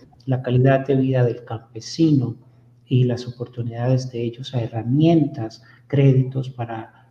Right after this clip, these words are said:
hacer más fácil el cultivo de lo que quieran, su comercialización y distribución.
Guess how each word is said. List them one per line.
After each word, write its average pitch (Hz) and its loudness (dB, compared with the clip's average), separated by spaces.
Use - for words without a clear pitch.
hacer 123 -4
más 127 0
fácil 131 -2
el 120 -4
cultivo 160 0
de 117 0
lo 113 -4
que - -20
quieran, 131 2
su - -8
comercialización 123 0
y 123 2
distribución. 113 -6